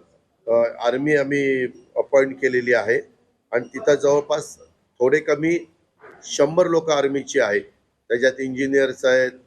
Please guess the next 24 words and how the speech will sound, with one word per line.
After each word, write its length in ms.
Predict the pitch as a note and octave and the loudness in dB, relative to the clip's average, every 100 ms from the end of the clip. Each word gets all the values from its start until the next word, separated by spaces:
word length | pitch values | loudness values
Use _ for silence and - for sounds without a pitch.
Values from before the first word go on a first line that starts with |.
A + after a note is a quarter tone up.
| _ _ _ _ | _ _ _ _
त्याच्यामध्ये, 720 | A#2+ B2+ B2 B2+ C3 C3 B2+ B2+ - | -2 0 0 -2 0 0 0 -2 -4
अ, 200 | A#2+ A2+ | -2 0
डॉक्टर्स 640 | A2 G#2 A#2 - C3 B2+ C3 | 0 0 -2 0 -4 0 2
आहेत, 220 | B2+ B2 - _ _ | 2 0 -6 _ _
चार 220 | - B2+ B2 | -2 0 0
बोटी 400 | A#2+ A#2+ - C3+ | -2 -4 0 2
आहेत. 240 | A#2+ A#2+ A#2+ - _ _ _ - | 2 0 -4 -18 _ _ _ 0
त्याचबरोबर 560 | C#3+ D#3 D#3 D3+ D#3 | 0 0 0 2 0
तिथं 280 | D#3 D3 - | -2 -4 0
आम्ही 220 | D3 D#3 | 0 0
एनडीआरएफची 1000 | D#3 C3 C3+ C#3 C#3+ D#3 D3 D#3 - - | -4 -2 -2 -2 2 2 2 -2 -6 -12
पण 300 | D3+ E3 D#3 | -2 0 0
टीम 300 | D#3 D3+ D3 C#3+ - _ _ _ - | -2 -4 -4 -6 -14 _ _ _ -2
अपॉइंट 380 | C3 D3 C#3+ C#3+ | 2 4 2 2
केलेली 400 | C#3+ C3+ B2+ C#3+ | 0 0 0 -2
आहे, 100 | D3 | -2
त्यांचे 340 | C3+ B2+ C#3+ | -6 -6 -8
चाळीस 440 | C3+ - C#3 D#3+ D3+ | -4 0 0 -2 -2
लोक 260 | C#3 C3+ | -2 2
आहेत, 160 | B2+ D3 - _ _ _ _ | 0 0 -8 _ _ _ _
चार 200 | - D3 | 0 0
त्यांच्या 380 | D3 D3 C3 C#3+ | 0 -2 -2 -4
बोटी 340 | A#2+ A#2 A2 C3 | -2 -4 0 0
आहेत. 160 | C3+ | 0